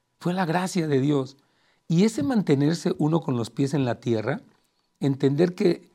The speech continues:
lo bueno que puede producir un programa de radio o de, o, o, o de, de YouTube o de lo que sea, es el Señor. Siempre debemos de mantener esa sobriedad.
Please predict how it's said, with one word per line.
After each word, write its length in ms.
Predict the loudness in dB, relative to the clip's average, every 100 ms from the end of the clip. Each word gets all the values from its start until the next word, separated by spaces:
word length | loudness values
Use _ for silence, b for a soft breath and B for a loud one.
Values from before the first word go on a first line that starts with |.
| _ -4
lo 200 | 2 2
bueno 460 | 4 2 4 2 0
que 120 | -2
puede 260 | 2 2
producir 420 | 2 0 0 2 0
un 100 | 2
programa 420 | 2 2 2 2
de 80 | 0
radio 440 | 2 2 2 0
o 60 | 0
de, 160 | -4 -4
o, 100 | -6
o, 260 | -4 -6
o 140 | -4 -4
de, 260 | -4 -8 -12 b b -4
de 120 | -2
YouTube 440 | 0 -2 0 0
o 100 | 0
de 140 | -2 -4
lo 220 | -4 -6
que 100 | -6
sea, 300 | -4 -4 -4 b b b b b b _ -2
es 240 | 0 0
el 120 | -4
Señor. 460 | -4 -4 -4 -8 -12 _ _ _ _ _ _ _
Siempre 680 | -20 -6 0 2 2 0 -2
debemos 360 | 0 0 0
de 60 | 0
mantener 500 | -2 -2 -2 -2 -2
esa 340 | -2 -2 -2
sobriedad. 840 | -4 0 2 2 2 0 0 -2